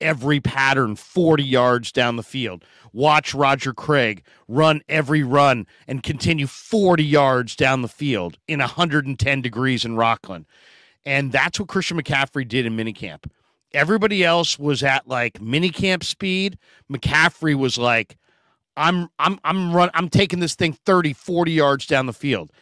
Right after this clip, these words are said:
After a couple practices like that, some of the D linemen started running with him down the field. And you're watching Spencer Wagey and these guys chasing this guy forty yards down the field.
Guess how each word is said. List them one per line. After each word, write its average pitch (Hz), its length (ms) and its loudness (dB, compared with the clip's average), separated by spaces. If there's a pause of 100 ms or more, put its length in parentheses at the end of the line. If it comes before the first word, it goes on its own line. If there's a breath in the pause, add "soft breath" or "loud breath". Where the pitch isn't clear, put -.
(280 soft breath)
After 175 360 0
a 156 60 2
couple 170 380 -2
practices 151 680 -2
like 180 220 -2
that, 185 260 0 (400)
some 180 300 0
of 165 40 2
the 143 60 -6
D 156 240 0
linemen 139 560 0 (260 soft breath)
started 160 440 2
running 151 420 2
with 156 240 0
him 107 300 -6
down 113 300 -2
the 107 60 -8
field. 92 460 -10 (300 soft breath)
And 143 80 -6
you're 143 100 2
watching 151 340 2
Spencer 160 480 -2
Wagey 147 640 -2
and 143 120 0
these 143 160 -2
guys 147 240 0
chasing 175 640 -2
this 131 140 -6
guy 110 220 -2
forty 120 300 -2
yards 113 280 -4
down 110 200 -6
the 98 80 -12
field. 98 340 -10